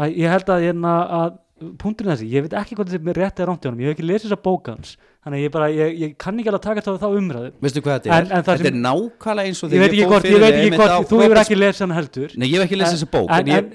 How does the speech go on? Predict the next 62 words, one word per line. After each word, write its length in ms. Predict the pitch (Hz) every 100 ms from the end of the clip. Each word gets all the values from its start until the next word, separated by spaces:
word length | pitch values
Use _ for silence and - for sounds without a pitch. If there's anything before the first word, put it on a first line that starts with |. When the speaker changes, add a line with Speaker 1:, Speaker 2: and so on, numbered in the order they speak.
| 202 196
Speaker 1:
ég... 100 | 220
en 140 | 180
það 100 | 196 175
sem, 80 | 156
sko, 160 | 175
mér 140 | 185 180
finnst 100 | 202
áhugaverðast 480 | 233 247 202 -
við 100 | 208 131
þetta, 180 | - 123 156
er 140 | 247 277
ekki 100 | 220
einu 80 | 180
sinni 100 | 160
það 160 | - 156
sem 80 |
hann 120 | 156 135
að 40 | -
segja. 400 | 208 160 110 - _ - -
Mér 120 | 143
finnst 240 | 202 202 -
hann 220 | 208 254 240 196
ekki 220 | - 175
áhugaverður. 400 | 208 143 117 -
Speaker 2:
Það 140 | 92 110
eru 100 | 113
viðbrögðin. 420 | 127 98 78 71 - _
Speaker 1:
Mér 160 | 143 147
finnst 160 | - -
hópurinn 560 | 190 254 - 156 120 117
sem 80 | 78
Speaker 2:
Já. 80 |
Speaker 1:
fylgir 400 | 196 247 - 165
honum 160 | 135 165
áhugaverður. 400 | 151 127 117 143
Speaker 2:
Já. 100 | 85 - _ _
Speaker 1:
Og 120 | 135 165
það 320 | 180 240 226
er 80 | 190
hóp-, 260 | 202 226 - - 151
fólkið 480 | - 220 - 139 120
sem 80 | 143
við 100 | 202
höfum 100 | 190
verið 80 | 175
að 80 | -
pæla 240 | 214 208
í 80 | 160
og 80 | 160
ræða 240 | 214 143
hérna. 240 | 113 107 - _ - _ -
Það 200 | 156 175
er 160 | 220
Speaker 2:
Já. 60 | 190
Speaker 1:
að, 160 | 175 175 _ _
það 160 | - 156
er 80 | 185
einhver 140 | 170 -
frústreraður 720 | 220 214 254 240 226 220 185
hópur 320 | 220 170 117
þarna 200 | 107 123
Speaker 2:
Mhm. 160 | 82